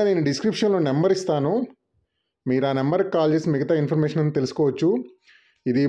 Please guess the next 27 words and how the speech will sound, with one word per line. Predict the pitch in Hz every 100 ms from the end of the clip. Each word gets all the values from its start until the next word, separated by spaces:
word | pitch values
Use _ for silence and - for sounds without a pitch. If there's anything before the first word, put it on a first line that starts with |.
| 143
మొత్తం | 143 208 196
త్రీ | 175 165 175
నాట్ | 170 151 165
త్రీ | 180 226 -
స్క్వేర్ | - 160 151 156
యార్డ్స్‌లో | 143 143 190 160
విల్లా. | 139 143 160 254 - _ _ _ _ _ _ _ _ -
So | 147 147 147 151 151
ఫ్రంట్ | 160 160 180
వచ్చి | 185 202
మనకి | 190 151
ఇలా | 143 135
గ్రీనరీ | 117 139 151 160
ఉంటుంది. | 139 135 127 156 254 - _ _ _ _ _
మీకు | 135 123 135
లోపల | 156 196 170
ఎలా | 165 160
ఉందో | 165 151
just | 147 139 123 -
పిక్స్ | 143 -
చూపిస్తున్నాను | 175 160 147 151 131 143
చూడండి. | 147 135 131 147 247 - _ _ _ _ -
ఇవి | 123 123
లోపల | 127 156 139
already | 127 139 139 143 147 - _ -
న్యూ | 127 151 175
కన్‌స్ట్రక్షను. | 156 143 160 - 151